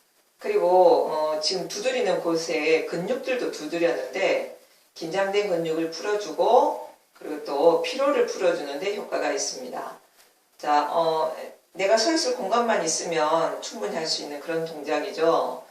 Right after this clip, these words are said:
그래서, 어, 피로를 풀어버리고, 그리고 요즘 혈액순환과 관련된 그런 질병들도 굉장히 많고, 그것을 개선하기 위해서 뭐 건강기능식품을 먹는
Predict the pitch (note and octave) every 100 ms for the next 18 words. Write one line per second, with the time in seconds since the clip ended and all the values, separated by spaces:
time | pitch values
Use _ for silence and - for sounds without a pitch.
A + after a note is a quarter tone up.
0 | _ _ _ - - C#3 D3 D3+ - -
1 | - _ _ - D#3 D3+ D3+ D3 D3 C3+
2 | C#3 - - A#3 A3 G#3 F#3 - B3 F#3+
3 | F3+ F3+ E3 C#3+ C3+ - C#3+ C#3 C#3 -
4 | - - G3+ G#3 A3+ D4+ D4+ - A3+ G3+
5 | F3+ F3 E3 D#3+ E3+ E3+ E3 E3 E3+ E3
6 | F#3 F3+ F3 D#3+ C#3+ C#3 C#3 C#3+ C#3+ D3
7 | D3 C3+ B2+ B2+ C#3+ D3+ - A#3 A3+ -
8 | _ _ - E3+ E3+ E3+ E3 D#3+ G3 F#3+
9 | F#3 - D3+ D3 D3 - - C#3 C#3 C#3
10 | D3+ D#3 D#3 E3+ E3+ - - E3+ D3 C#3+
11 | C#3 C#3+ C#3 C#3+ D3 - -